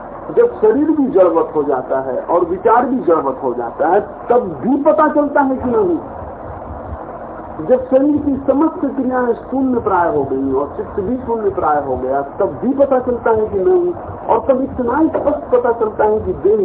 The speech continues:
ये पड़ी है, मरे हुए विचार ये डले हैं, मैं अलग खड़ा हूं। वो जो अलग होने का आत्यंतिक बोध है, जो अनुभूति है, वो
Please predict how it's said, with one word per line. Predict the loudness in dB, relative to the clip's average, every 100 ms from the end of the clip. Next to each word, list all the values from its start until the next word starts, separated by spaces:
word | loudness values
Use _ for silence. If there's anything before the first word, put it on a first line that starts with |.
| 0
ये | 0
पड़ी | 0 0 -4
है, | -8 -10 -12 -14 -14 -14 -14 -14 -14 -8 0
मरे | 2 4
हुए | 4 2
विचार | 2 -4 -4 -4
ये | -4 -4
डले | -2 -4
हैं, | -6 -10 -14 -14 -14 -14 -14 -12 -6
मैं | -2 -2
अलग | -2 -4 -4 -6
खड़ा | -6
हूं। | -8 -12 -14 -12 -14 -14 -16 -14 -14 -14 -14 -14 -14 -14 -14 -14 -14 -14 -8 0
वो | 2
जो | 4 2 2
अलग | 4 4 2 -2
होने | 0 0
का | 2 0 0 -6 -12 -12 -4
आत्यंतिक | 0 0 -2 0 2 2 0 -4 -4
बोध | -2 -2 -2 -6
है, | -6 -8 -12 -14 -14 -14 -14 -12 -12 -14 -14 -14 -14 -12 -12 -10 -10 -8 -4
जो | 0 0
अनुभूति | 0 -2 -2 -2 -6
है, | -8 -8 -8 -10 -12 -12 -12 -12 -12 -6
वो | -2